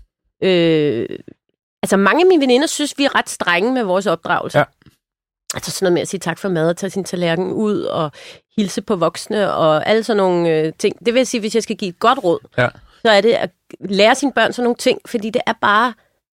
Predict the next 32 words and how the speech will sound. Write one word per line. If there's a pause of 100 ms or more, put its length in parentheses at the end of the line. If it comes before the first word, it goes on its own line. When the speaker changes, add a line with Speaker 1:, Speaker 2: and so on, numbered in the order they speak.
(440)
Speaker 1:
det
er
bare (260)
gratis
point. (760)
Andre
voksne
mennesker
Speaker 2:
Mm.
Speaker 1:
bliver
så
glade.
Altså,
men
jeg
vil
bare
ikke
have
nogle
børn,
som
andre
voksne
ikke
kan
holde
ud
at
være
sammen
med.